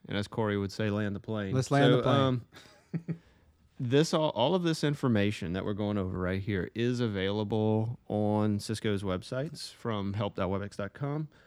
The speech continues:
Speaker 1: I personally find it almost daily by going to the Google and typing in "What's new Room O S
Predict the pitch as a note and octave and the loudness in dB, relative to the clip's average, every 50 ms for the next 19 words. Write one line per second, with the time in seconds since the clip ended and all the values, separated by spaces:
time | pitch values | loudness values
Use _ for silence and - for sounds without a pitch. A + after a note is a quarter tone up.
0 | _ _ _ _ _ _ _ - G2 A2+ C#3+ D#3 - - B2+ C3 D#3 - - D#3+ | _ _ _ _ _ _ _ -4 -2 0 0 0 2 2 2 2 0 0 -2 -4
1 | E3 E3+ E3+ E3+ - D3 C#3+ C#3+ D#3+ F3 F3+ F#3+ G3 F#3+ - _ _ _ _ _ | -2 -2 -2 -2 -2 -2 0 0 0 0 0 0 0 -2 -6 _ _ _ _ _
2 | _ - A#2+ A#2+ B2 A#2+ G#2+ - G#2+ G#2+ G2+ G#2 A2 A#2+ C3+ D#3 F3+ E3+ - _ | _ 0 2 4 4 4 2 2 2 4 4 4 4 2 2 2 0 -2 -4 _
3 | _ - - A2+ A2+ G#2+ G2 F#2+ G2+ G#2 - - _ - A#2 A2+ A2 A2+ A#2 A#2+ | _ -8 -2 -2 0 0 0 -2 -4 -6 -8 -12 _ -4 -2 0 0 2 0 0
4 | - - B2 A#2+ B2 A2 A#2+ A2+ G#2 A2 A2 A2 G2+ - _ _ _ _ _ - | 0 0 0 0 2 2 2 2 4 2 2 2 0 -4 _ _ _ _ _ -6
5 | G#2 G#2 G#2 F#2 A#2 G#2 G#2 G2+ - A2 G#2 G2+ G2+ G2+ F#2+ F#2+ F#2+ F#2+ - E2 | -4 -4 -2 -2 -2 -2 -2 -2 -2 -2 -2 0 0 0 0 -2 -2 -4 -4 -2
6 | F#2 G2+ A2 - - - - A#2 A#2 A#2 A2+ A2 G#2 G2+ G2 G2 G2+ G2 - _ | -2 -2 -2 -2 -6 -6 -2 0 2 4 4 4 4 2 2 0 -4 -6 -10 _
7 | _ - G2 G2+ A2 A#2+ B2 B2 A#2+ A#2 A2 G2+ G2+ G2 G2 G2+ - - - - | _ -6 -2 2 2 4 4 6 6 4 4 4 2 0 -4 -6 -8 -12 -18 -20